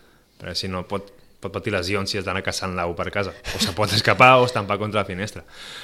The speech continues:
Aleshores, eh, sí, l'ideal seria, eh, educar-la, són molt intel·ligents,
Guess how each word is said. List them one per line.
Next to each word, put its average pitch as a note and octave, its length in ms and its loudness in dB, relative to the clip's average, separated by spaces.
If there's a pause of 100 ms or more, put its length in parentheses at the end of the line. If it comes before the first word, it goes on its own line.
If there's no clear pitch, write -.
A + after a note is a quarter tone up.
(100)
Aleshores, A2 680 6
eh, G2+ 560 2 (680)
sí, - 180 0
l'ideal G#2+ 280 4
seria, A2+ 360 4 (300)
eh, G2 840 -10
educar-la, A#2 420 6
són A2+ 200 -2
molt G2+ 200 0
intel·ligents, G#2 540 0